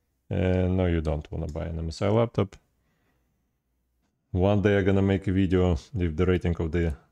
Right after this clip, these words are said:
which laptops I would buy and which ones I wouldn't.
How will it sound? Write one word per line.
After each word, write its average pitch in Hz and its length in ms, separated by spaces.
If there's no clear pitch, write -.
which - 240
laptops - 420
I 87 60
would 85 160
buy 85 140
and 87 100
which 98 180
ones 123 180
I 165 80
wouldn't. 185 440